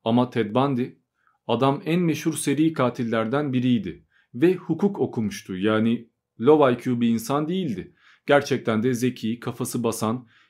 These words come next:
iyi bir şekilde başarı elde edebilen ve kendini de düzgün bir şekilde ifade edebilen, hatta yakışıklı bir adamdı.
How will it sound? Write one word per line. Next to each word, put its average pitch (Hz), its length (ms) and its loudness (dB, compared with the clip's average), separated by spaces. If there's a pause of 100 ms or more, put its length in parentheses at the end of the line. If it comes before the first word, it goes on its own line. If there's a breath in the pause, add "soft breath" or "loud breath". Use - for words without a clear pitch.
(120)
iyi 139 220 -2
bir 123 40 -6
şekilde 107 460 -2
başarı 123 300 -2
elde 107 360 -2
edebilen 104 560 -2
ve 139 200 2 (200 loud breath)
kendini 123 440 0
de 151 120 2
düzgün 135 380 -4
bir - 40 -6
şekilde 110 420 -6
ifade 120 420 -2
edebilen, 104 520 -2 (240 soft breath)
hatta 139 540 0
yakışıklı 151 540 -4
bir 143 80 4
adamdı. 92 460 -4